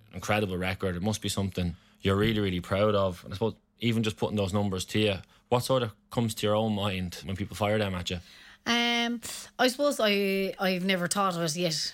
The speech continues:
Speaker 2: Um, I think as I was playing, I was just enjoying it.
Speaker 1: Mm.
Speaker 2: Um, yeah,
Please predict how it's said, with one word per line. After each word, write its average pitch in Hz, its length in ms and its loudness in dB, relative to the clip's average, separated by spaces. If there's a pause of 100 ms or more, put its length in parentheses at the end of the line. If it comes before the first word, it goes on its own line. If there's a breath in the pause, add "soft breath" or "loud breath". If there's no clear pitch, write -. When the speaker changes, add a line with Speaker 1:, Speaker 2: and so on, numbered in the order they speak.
(120)
Speaker 2:
Um, 160 500 -4 (480 loud breath)
I 180 140 0
think 180 240 -2
as 180 260 0
I 190 100 2
was 180 140 -2
playing, 196 320 0
I 220 80 0
was 196 140 -2
just 190 220 -2
enjoying 170 360 0
it. 160 180 -4 (380 loud breath)
Speaker 1:
Mm. 165 360 -2
Speaker 2:
Um, 165 300 -6 (400 loud breath)
yeah, 208 220 2